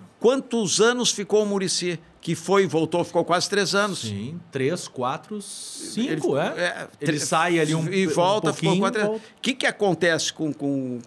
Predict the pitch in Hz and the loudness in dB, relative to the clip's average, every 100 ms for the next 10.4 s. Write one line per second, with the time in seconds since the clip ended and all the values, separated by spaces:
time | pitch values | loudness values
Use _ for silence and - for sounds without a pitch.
0 | - - - - 127 147 143 156 147 - | -14 -16 -14 -14 -8 -4 0 0 0 -2
1 | 151 143 147 160 156 165 220 - 170 139 | -2 0 0 2 2 2 0 0 -2 -4
2 | 131 120 113 104 95 - _ _ - 139 | -4 -6 -6 -8 -12 -18 _ _ -4 0
3 | 139 127 117 - 156 160 123 139 131 147 | 2 2 0 0 0 0 -2 -2 0 0
4 | 165 160 170 185 170 185 - 180 165 196 | 0 -2 0 0 0 -2 -2 0 0 2
5 | 240 - 175 - 139 135 131 123 120 127 | 2 0 -2 -6 -6 -6 -6 -6 -8 -8
6 | - 147 127 113 113 147 156 98 120 127 | -8 -8 -8 -8 -4 -4 -4 -10 -10 -2
7 | 190 220 160 - 113 95 - - _ _ | 0 0 -2 -6 -6 -10 -16 -20 _ _
8 | _ _ _ _ - 160 - 151 170 170 | _ _ _ _ -12 -6 -4 2 2 2
9 | - 151 233 214 139 135 117 - 190 190 | 0 2 2 2 -2 -4 -2 -2 0 2
10 | 185 190 - - | 2 0 -2 -10